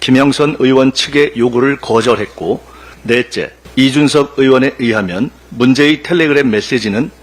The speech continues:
공천 개입이라기보다는 조언 정도였고, 다섯째, 비례 일 번 요구가 결렬되자 양측 간에 비례 삼 번으로 협의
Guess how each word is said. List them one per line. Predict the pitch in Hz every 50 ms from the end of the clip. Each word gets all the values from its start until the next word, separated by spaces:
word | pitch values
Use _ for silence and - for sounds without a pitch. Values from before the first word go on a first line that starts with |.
| - - - -
공천 | - 143 139 135 - - 151 151 139
개입이라기보다는 | - 131 127 127 123 113 123 120 120 117 120 120 - 120 110 104 113 113 135 151 156 - - - - - - - -
조언 | - 131 131 139 143 147 143
정도였고, | - 127 110 107 98 104 95 85 - - 92 95 123 170 - - - - _ _ - -
다섯째, | - 120 - 143 - - - 82 - - - - - - - - - - -
비례 | - 135 131 135 147 151 - -
일 | 139 131 131 127
번 | 143 143 135 117
요구가 | 117 120 113 117 113 131 131 -
결렬되자 | - 123 120 120 127 127 120 104 101 95 - 95 101 123 - - - - - - - 110
양측 | 110 123 131 - - - 135 - -
간에 | 131 123 120 117 120 139 147 147 - - - - - - -
비례 | - - 127 131 131 147
삼 | 147 - - - 214 190
번으로 | 185 180 160 135 113 98 80 - - -
협의 | - - - 170 139 139 107 85 82